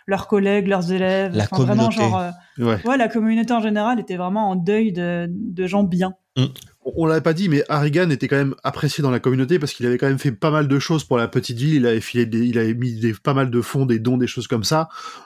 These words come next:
Speaker 3: mais, euh, sans jamais en profiter pour afficher son nom sur le gymnase qu'il a fait construire, des conneries comme, des conneries de ce style.
Speaker 1: Ouais, parce qu'il dit
Speaker 2: Quel
Speaker 1: que ça
Speaker 2: bel
Speaker 1: n'a
Speaker 2: homme.
Speaker 1: aucun sens. Après, les noms, on dit, les noms restent et pers-, personne ne se souvient de qui tu es au final,
Speaker 2: Mm.
Speaker 1: donc c'est ridicule.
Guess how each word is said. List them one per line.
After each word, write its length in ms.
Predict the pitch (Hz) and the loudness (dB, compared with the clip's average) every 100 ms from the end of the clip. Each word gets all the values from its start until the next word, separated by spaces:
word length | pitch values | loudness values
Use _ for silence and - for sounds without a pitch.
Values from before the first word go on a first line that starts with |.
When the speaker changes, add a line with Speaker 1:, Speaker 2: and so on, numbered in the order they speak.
| - | -4
Speaker 3:
mais, 240 | 117 143 151 | 0 2 2
euh, 220 | 123 120 | 2 0
sans 220 | - 143 | 0 0
jamais 280 | 131 139 156 | 2 2 2
en 120 | 135 | 0
profiter 400 | - 127 - 151 | -2 -6 0 0
pour 180 | 139 123 | 0 -2
afficher 300 | 120 - 127 | -2 -4 -4
son 160 | 123 | -2
nom 160 | 127 135 | 0 0
sur 160 | - 123 | 0 0
le 80 | |
gymnase 340 | 120 120 123 107 | 0 0 -2 -2
qu'il 140 | 123 | -4
a 40 | 110 | -4
fait 140 | 113 | -4
construire, 400 | 123 107 - 135 | -4 -6 -4 -2
des 120 | 127 | 0
conneries 260 | 127 110 107 | 0 -2 -2
comme, 160 | 107 | -4
des 120 | 110 104 | -4 -2
conneries 280 | 117 113 | -2 -2
de 120 | 107 107 | -2 -4
ce 140 | 120 | -8
style. 240 | - - - _ _ _ _ _ _ _ _ _ - | -8 -10 -12 _ _ _ _ _ _ _ _ _ -2
Speaker 1:
Ouais, 140 | 220 | 0
parce 160 | 220 202 | 0 0
qu'il 140 | 208 | 0
dit 60 | 196 | 0
Speaker 2:
Quel 40 | |
Speaker 1:
que 40 | 190 | 0
ça 40 | 190 | 2
Speaker 2:
bel 60 | |
Speaker 1:
n'a 60 | 196 | 2
Speaker 2:
homme. 60 | 190 | 2
Speaker 1:
aucun 140 | 196 | 0
sens. 260 | - 220 196 | 0 -2 -2
Après, 240 | 180 208 | -4 -2
les 140 | 185 | 0
noms, 220 | 185 196 196 | 0 0 -2
on 20 | |
dit, 180 | 185 196 | -2 0
les 140 | 196 | 2
noms 160 | 208 220 | 2 2
restent 340 | 220 233 - | 0 -2 -4
et 300 | 185 180 180 180 - | -2 0 -2 -4 -6
pers-, 260 | 208 190 - - | -4 -4 -6 -4
personne 320 | 208 233 214 | 0 2 0
ne 40 | |
se 140 | 185 196 | 0 -4
souvient 300 | 208 196 196 | -2 0 0
de 80 | |
qui 160 | 180 185 | -2 -8
tu 200 | - 208 | -2 2
es 60 | 190 | 2
au 60 | |
final, 320 | 180 190 202 | 0 2 2
Speaker 2:
Mm. 20 | - | 2
Speaker 1:
donc 160 | 175 | 0
c'est 140 | - 175 | -2 -2
ridicule. 420 | 170 170 190 | -2 -4 -6